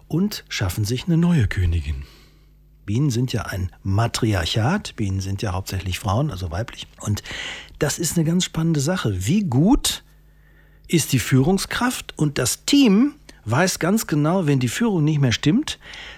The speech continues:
dann schaffen wir uns eine neue Führung, eine neue Königin. Und jetzt kommt's. In jeder Biene schlummert das Potenzial zur Königin. Nochmal zum Mitschreiben. In jeder Biene schlummert das Potenzial zur Königin und zur Führungskraft.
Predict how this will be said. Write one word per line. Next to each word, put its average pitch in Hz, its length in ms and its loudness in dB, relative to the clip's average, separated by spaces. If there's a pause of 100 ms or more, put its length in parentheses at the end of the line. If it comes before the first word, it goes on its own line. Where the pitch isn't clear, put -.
dann 185 340 2
schaffen 147 460 -2
wir 170 200 0
uns 185 380 -2 (160)
eine 160 440 2
neue 185 340 4
Führung, 123 400 0
eine 131 220 0
neue 170 320 2
Königin. 104 600 -2
Und 107 100 -4
jetzt 175 200 -4
kommt's. - 480 -6 (540)
In 113 240 0
jeder 175 400 -2
Biene 131 500 0 (400)
schlummert 156 640 0
das 85 140 -4
Potenzial 95 880 -2 (180)
zur - 180 -6
Königin. 80 500 0 (1300)
Nochmal 98 320 -2
zum 117 180 -2
Mitschreiben. 82 480 -6
In 101 160 -4
jeder 147 380 -2
Biene 123 340 0
schlummert 113 480 -2
das 90 100 -4
Potenzial 101 840 -4
zur - 180 -4
Königin 143 640 -2
und 98 240 -2
zur 117 200 -2
Führungskraft. - 1300 -2